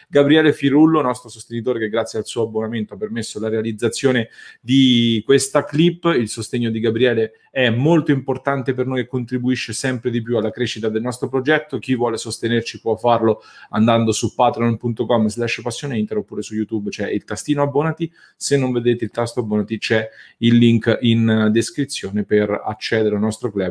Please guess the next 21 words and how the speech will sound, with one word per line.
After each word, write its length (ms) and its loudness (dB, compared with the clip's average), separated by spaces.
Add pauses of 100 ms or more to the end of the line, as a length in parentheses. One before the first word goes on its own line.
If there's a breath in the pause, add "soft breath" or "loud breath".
(100)
proprio 260 0
come 160 0
ha 40 -4
fatto 440 -8 (600)
Gabriele. 640 2 (400 loud breath)
Breve 300 6
riassunto 460 2
allora 160 4
innanzitutto 760 -2
di 100 0
quello 220 2
che 100 -4
sta 380 2
accadendo 840 2
in 200 -6
Cina, 680 -6
la 120 -6
notizia 500 -8
che 100 -8
ha 40 -4
scosso, 720 -4